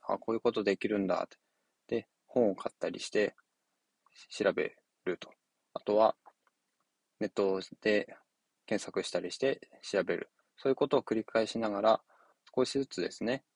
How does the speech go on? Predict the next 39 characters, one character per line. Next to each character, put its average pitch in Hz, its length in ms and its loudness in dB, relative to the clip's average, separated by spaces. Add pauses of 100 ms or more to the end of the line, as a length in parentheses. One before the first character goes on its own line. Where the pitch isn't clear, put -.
(160)
え 98 240 -4
ー、 - 40 -18
関 107 200 0
数 101 200 -4
を 95 200 2
覚 107 220 2
え - 20 -4
た 104 160 -2
り 120 240 -2 (720)
し - 80 -20
て、 - 320 0 (560)
今、 104 280 -2 (260)
マ - 160 -6
ク 95 140 -4
ロ 92 120 -2
を 98 80 -2
使 - 200 -6
っ - 80 -4 (120)
て、 120 220 0 (640)
あ - 60 -8
の、 - 80 -6
ユ 104 140 -2
ー - 20 -4
ザ 110 180 6
ー - 20 0
フ - 160 2
ォ 131 40 8
ー - 20 6
ム 95 140 -2
と - 100 -8
か - 140 -4
を 87 180 -6 (400)
作 - 220 -8
っ - 20 -4 (160)
て - 240 -4 (300)
お - 80 -8
り 87 100 -8
ま 85 160 -8
す。 82 240 -6